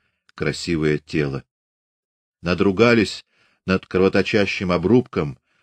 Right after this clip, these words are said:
а потом один из конвойных наступил на хлипко дрожавшую грудь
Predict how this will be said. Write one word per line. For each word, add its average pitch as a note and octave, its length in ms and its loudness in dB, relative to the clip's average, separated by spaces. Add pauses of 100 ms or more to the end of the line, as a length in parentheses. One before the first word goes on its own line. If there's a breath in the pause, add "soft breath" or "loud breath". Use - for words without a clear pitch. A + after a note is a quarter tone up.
(120)
а D#2+ 120 -6
потом F#2+ 480 0 (600)
один F2 340 0
из - 140 -4
конвойных G#2 840 2
наступил G#2 600 0
на G2 160 2
хлипко A2 500 0
дрожавшую F2+ 720 0
грудь A2 480 0